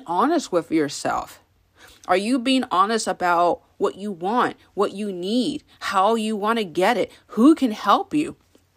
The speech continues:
I've met too many people, clients, heck,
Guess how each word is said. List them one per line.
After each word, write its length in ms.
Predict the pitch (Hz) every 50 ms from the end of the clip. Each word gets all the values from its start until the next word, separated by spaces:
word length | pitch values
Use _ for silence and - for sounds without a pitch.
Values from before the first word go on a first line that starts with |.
| _ _ _ _ _ _ _
I've 160 | - 202 196 214
met 260 | 208 214 196 - -
too 200 | - - 240 247
many 260 | 254 285 277 269 254
people, 600 | - - 196 196 190 - - 175 165 165 156 - - - - - - - -
clients, 560 | - - 226 214 208 214 214 202 208 208 - - -
heck, 340 | - 202 175 165 - -